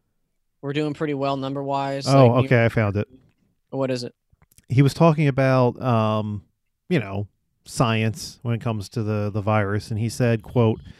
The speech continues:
Speaker 2: "We shouldn't presume that a group of experts somehow knows what's best."
Speaker 1: Is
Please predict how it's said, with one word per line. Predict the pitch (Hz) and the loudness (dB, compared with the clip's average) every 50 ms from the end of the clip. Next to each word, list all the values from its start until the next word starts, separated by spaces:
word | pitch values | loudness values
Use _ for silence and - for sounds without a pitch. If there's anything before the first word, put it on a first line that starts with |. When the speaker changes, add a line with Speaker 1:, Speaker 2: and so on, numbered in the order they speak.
| _ _ _ _ _ _ _ _ _ - | _ _ _ _ _ _ _ _ _ 2
Speaker 2:
"We | 131 123 | 2 2
shouldn't | - - 190 214 208 185 | 6 6 4 4 4 2
presume | - 170 147 123 143 151 151 156 147 135 | 2 2 2 4 4 4 4 4 4 2
that | 127 123 120 | 2 4 4
a | 117 | 2
group | 110 - - 131 131 - | 2 2 2 2 4 4
of | 127 113 - - | 2 0 -2 -2
experts | 120 117 - - - - 117 110 - - - - - _ | -4 -4 -4 -2 0 2 2 2 2 -2 -8 -14 -16 _
somehow | - - - 135 123 113 107 120 120 120 | -8 -2 0 0 0 2 0 0 0 0
knows | 113 113 113 120 123 120 110 - | 2 2 2 4 4 4 2 2
what's | 104 113 110 - - | 0 -2 -2 -2 -6
best." | - - 107 98 87 - - - - - - - _ _ _ _ _ _ _ _ _ _ _ _ _ _ _ _ _ _ _ _ _ _ _ _ _ _ _ _ _ _ _ _ _ _ _ _ _ _ _ _ _ _ _ _ _ | -6 -4 -4 -4 -6 -8 -12 -14 -16 -20 -20 -20 _ _ _ _ _ _ _ _ _ _ _ _ _ _ _ _ _ _ _ _ _ _ _ _ _ _ _ _ _ _ _ _ _ _ _ _ _ _ _ _ _ _ _ _ _
Speaker 1:
Is | - - 135 - | -16 -16 -16 -16